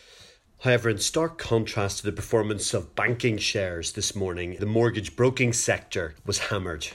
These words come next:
Two of Australia's biggest brokers, the Australia Finance Group and Mortgage Choice,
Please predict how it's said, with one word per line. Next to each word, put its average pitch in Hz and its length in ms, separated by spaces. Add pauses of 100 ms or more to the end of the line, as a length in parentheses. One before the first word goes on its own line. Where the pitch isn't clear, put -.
(520)
Two 131 140
of 117 60
Australia's 104 440
biggest 117 480
brokers, 98 420
the 92 120
Australia 95 420
Finance 104 540
Group 95 360
and 85 100
Mortgage 90 480
Choice, 113 540